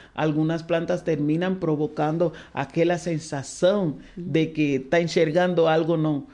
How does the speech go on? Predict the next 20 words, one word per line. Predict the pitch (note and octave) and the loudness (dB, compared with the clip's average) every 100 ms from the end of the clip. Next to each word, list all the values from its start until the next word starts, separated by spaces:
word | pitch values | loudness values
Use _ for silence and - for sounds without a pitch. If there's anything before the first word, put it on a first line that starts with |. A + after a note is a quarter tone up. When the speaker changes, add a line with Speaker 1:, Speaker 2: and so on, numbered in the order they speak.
| - - | -20 -4
Speaker 1:
Porque | D#3 - E3+ | -2 0 0
o | D#3+ | 0
corpo, | - D#3 D3+ D3+ G#3 A#3 | 2 4 4 2 0 0
né, | D#3 D3 D#3+ | 0 0 2
o | |
nervo | D#3+ D#3 D#3 D#3+ | 2 2 2 2
vago, | D#3 D3+ E3 G3 - - _ | 2 0 0 -2 -6 -20 _
va | C3+ D#3 | 0 2
directo | E3+ E3 E3 D#3+ F#3+ | 4 4 2 2 2
al | F3+ | 2
cerebro | F#3 D#3+ D#3 E3+ F#3 A3 - | 0 2 2 2 0 0 0
y | F3 | -4
puede | E3 D#3+ G3+ G#3 | -2 2 2 2
provocar | E3+ E3 D#3 D3+ D#3+ D3+ - - | 2 2 0 0 -2 -2 -4 -10
Speaker 2:
Ujú. | E3+ F3 | -6 0
Speaker 1:
ese | E3+ E3 | 0 0
tipo | E3 D#3 D#3 D#3+ | 0 0 0 0
de | D#3 - | 0 0
cosas, | D#3 D3 C#3+ C#3+ C3+ C#3 | 0 2 0 -4 -6 -2
¿no? | C#3+ F#3 | -2 -2